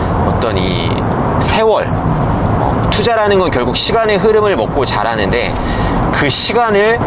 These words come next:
너무도, 어, 너무도 잘못 활용하고 있는 거다.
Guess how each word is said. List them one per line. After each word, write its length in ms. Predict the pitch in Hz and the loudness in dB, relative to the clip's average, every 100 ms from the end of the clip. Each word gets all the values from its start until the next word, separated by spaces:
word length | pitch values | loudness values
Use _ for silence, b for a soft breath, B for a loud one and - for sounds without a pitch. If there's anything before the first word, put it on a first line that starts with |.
| - | 0
너무도, 560 | 117 170 262 262 226 120 | 2 2 2 4 2 0
어, 640 | - - - 90 62 - - | -2 -4 -2 -2 -2 0 0
너무도 360 | 165 226 226 | 2 2 2
잘못 520 | 202 - 143 160 190 - - - - | 2 0 0 2 2 0 -4 -4 -2
활용하고 500 | - 214 220 196 170 | 0 2 2 2 0
있는 200 | 104 113 | 0 -2
거다. 360 | 95 82 73 | -2 -2 -2